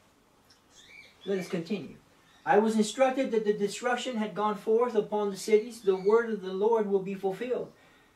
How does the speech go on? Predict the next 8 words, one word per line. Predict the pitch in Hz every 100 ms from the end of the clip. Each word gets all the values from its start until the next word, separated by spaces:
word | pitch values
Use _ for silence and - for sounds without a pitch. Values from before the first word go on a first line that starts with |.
| _ _ _ - - - - - - - _ _
Isaiah | 147 147 185 190
twenty-nine, | 190 190 185 196 214
verse | 185 170
nineteen | 185 185 175 185
and | 170
twenty-four | 185 180 170 208 220
was | 175 180 170
re-, | 196 196